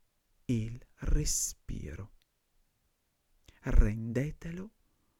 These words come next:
rilassato e profondo. Seguite l'aria che entra dalle narici e scende lentamente nei polmoni, portando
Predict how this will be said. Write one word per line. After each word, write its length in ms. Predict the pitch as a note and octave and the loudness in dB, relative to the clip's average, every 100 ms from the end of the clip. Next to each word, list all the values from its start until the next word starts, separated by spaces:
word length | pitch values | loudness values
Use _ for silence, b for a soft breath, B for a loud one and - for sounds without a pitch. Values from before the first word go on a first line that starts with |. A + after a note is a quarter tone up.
| _ _ _ | _ _ _
rilassato 1400 | B2 A#2 A2 G#2 F#2+ - - - F#2+ C3 C#3+ - - - _ _ B B B B _ | -4 -2 0 -2 -2 -4 -2 -2 -2 -6 -14 -16 -16 -16 _ _ B B B B _
e 300 | - G2+ A2 - _ _ _ | -8 -6 -8 -12 _ _ _
profondo. 1120 | - - D3 C#3+ - D2 B1+ F2 F#2 F#2 A2 - _ _ _ _ _ _ _ - B B B B | 6 6 0 0 -2 -6 -10 -12 -14 -16 -18 -20 _ _ _ _ _ _ _ -20 B B B B
Seguite 840 | B - - G3 - - A2+ - A#2 | B -2 2 2 2 -6 -4 0 0
l'aria 560 | C#3 E3 F#3 F3+ E3 - | 0 -2 -2 0 0 0
che 160 | - | -2
entra 600 | A2 B2+ C3+ C3 C#3+ C#3+ C#3+ | 0 -4 -6 -8 -8 -8 -6
dalle 440 | A2 G#2+ A2 A2+ | -6 -4 -4 -4
narici 760 | G#2+ F2 F2 C3+ D#3+ - - G#3+ _ B B B | -6 -6 -4 -4 -6 -12 -18 -18 _ B B B
e 140 | - G#3+ | -2 2
scende 480 | - - A#2+ A#2 A#2+ | 2 2 0 -2 -4
lentamente 1000 | C3+ C3+ C3 C#3+ D#3 F3 - - E3+ - _ _ | -4 -6 -6 -6 -6 -8 -12 -10 -10 -12 _ _
nei 500 | C#3 C3 A2+ A2+ B2+ - _ _ _ | -10 -6 -4 -6 -8 -14 _ _ _
polmoni, 880 | A#2 A2 G#2 G2+ F#2 G2+ B2 D#3 - _ _ b b b b b b b - | 6 6 -4 -6 -8 -10 -10 -12 -14 _ _ b b b b b b b 4
portando 800 | - - - B2+ A#2+ A#2 - | 6 6 4 -4 -4 -4 -6